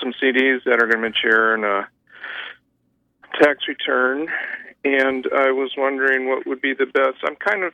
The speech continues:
conflicted because I like what I learned from Deepak about, um, putting yourself in the flow, and at the same time, I wanna be, uh, know what's best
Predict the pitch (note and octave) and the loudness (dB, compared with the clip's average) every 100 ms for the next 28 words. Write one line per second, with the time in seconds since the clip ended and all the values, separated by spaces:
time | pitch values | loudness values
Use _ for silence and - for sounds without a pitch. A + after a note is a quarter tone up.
0 | - E3+ E3 E3+ D#3+ - D#3 D3 D3 D3+ | -2 0 0 -2 -10 -8 -6 -6 -2 -4
1 | C#3 D3 C#3 C3+ - _ _ - E3 - | 0 0 0 -2 -8 _ _ -2 -2 -2
2 | F3 D#3 D3 D3+ - C#3 B2 C#3 E3 D3+ | -4 -2 -2 -4 -8 -14 -6 -4 -4 -2
3 | B2+ A#2 - B2 A#2+ A#2 A#2 _ B2 A2+ | -2 -2 -4 -2 0 0 -6 _ -2 -2
4 | A2 A2+ _ _ _ - F3 E3 D3 - | -2 -10 _ _ _ 0 2 2 0 0
5 | C#3 C#3 - B2+ G2+ _ - A#2 A#2+ B2+ | -2 -2 -4 -12 -14 _ -2 0 0 -2
6 | C3 _ _ B2 A#2+ A2+ A2 G#2+ _ _ | -8 _ _ -6 -4 -4 -6 -12 _ _
7 | _ _ _ _ _ _ _ _ _ - | _ _ _ _ _ _ _ _ _ 0
8 | C3+ B2+ C3 - D3 B2 C#3+ C3+ C3+ B2+ | 2 2 -4 0 0 0 -4 -2 0 0
9 | B2+ B2 A2 A#2 A2+ A2 - A#2 A2 G2+ | 0 -2 -4 -4 -2 -4 -6 -4 -2 -2
10 | G2 - _ _ - C3+ C#3+ C3+ C3 A2+ | -2 -6 _ _ -6 2 2 2 -2 -8
11 | - _ _ B2 A#2 G#2 | -16 _ _ -2 -2 -2